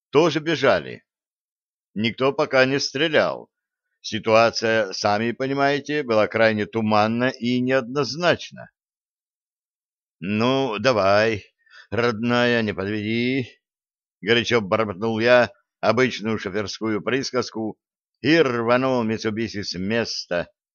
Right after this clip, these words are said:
направляясь ко входу в горловину ущелья. Когда мы уже практически миновали ущелье и приблизились к самому выходу,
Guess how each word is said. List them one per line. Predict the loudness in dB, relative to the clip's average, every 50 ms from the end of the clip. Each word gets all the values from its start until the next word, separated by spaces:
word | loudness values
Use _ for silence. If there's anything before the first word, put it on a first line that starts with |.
| _ _
направляясь | -6 -6 -4 0 2 2 2 4 4 4 4 4 2 -2 -6 -12 -4
ко | -4 -4 -4
входу | -4 -4 -4 -4 -2 -2 -2 -6
в | -4 -2
горловину | -2 -2 -2 0 -2 -2 -2 -4 -4 -4 -6
ущелья. | -8 -8 -8 -10 -6 -6 -4 -4 -4 -4 -6 -8 -12 -12 -16 _ _ _ _ _ _ _ _ _ _ _ _ _ _ _ _ _ _ _ _ _ _ _ _ _ _ _ _ _
Когда | 0 2 2 4 6 6 6 6 6 2
мы | 0 0 0 0 0
уже | -2 -4 -4 -2 0 0 0 0 -2 -4 _ _ _ _ _ _ _
практически | -2 -2 -2 -2 -2 -6 -6 -4 -6 -6 -6 -6 -6 -4
миновали | -4 -2 -2 0 2 2 2 2 2
ущелье | -2 -4 -6 -8 -8 -4 -2 -2 -2 -2 -4 -6 -10 -12 -14 -18 _ _ _ _ _ _ _ _
и | -8 -6
приблизились | -2 0 0 0 0 0 -2 -2 -2 -4 -4 -4 -8 -8 -10
к | -14
самому | -10 -2 2 2 2 2 0 -2 -2 -2
выходу, | 0 -2 0 0 0 -4 -2 -6 -10 -12